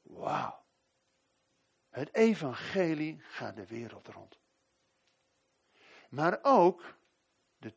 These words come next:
tweede voorwaarde voor de wederkomst. Dat God zegt, Jeremia eenendertig, vers tien: "Ik zal mijn volk verstrooien en ik zal het terugbrengen."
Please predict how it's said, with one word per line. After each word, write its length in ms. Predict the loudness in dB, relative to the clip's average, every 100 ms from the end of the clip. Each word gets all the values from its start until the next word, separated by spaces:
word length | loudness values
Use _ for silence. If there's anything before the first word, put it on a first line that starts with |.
| _
tweede 520 | -4 2 2 2 -2
voorwaarde 680 | -2 0 0 0 -4 -6 -10
voor 260 | -6 -4
de 80 | -4
wederkomst. 760 | -8 -10 -12 -16 -16 -16 -20 _ _ _ _ _ _ _ _ -20
Dat 160 | -18 -16
God 340 | -6 -2 -2
zegt, 360 | -2 -4 -4 -4
Jeremia 360 | -6 -4 -6
eenendertig, 520 | -6 -6 -6 -6 -8
vers 120 | -10 -12
tien: 240 | -12 -12 -18 -20 -8 4
"Ik 240 | 4 4
zal 320 | 0 0 0
mijn 220 | 0 -2
volk 340 | -4 -4 -4 -8
verstrooien 1300 | -16 -16 -16 -16 -12 -4 -2 -2 -2 -4 -6 -10 -18 _ _ _ _ _ _ _ _ _ _ -20 -20 _ _ _
en 340 | 10 12 12
ik 220 | 10 8
zal 400 | 6 6 8 8
het 280 | 8 6 4
terugbrengen." 1040 | 0 4 4 4 0 -2 -6 -6 -8 -14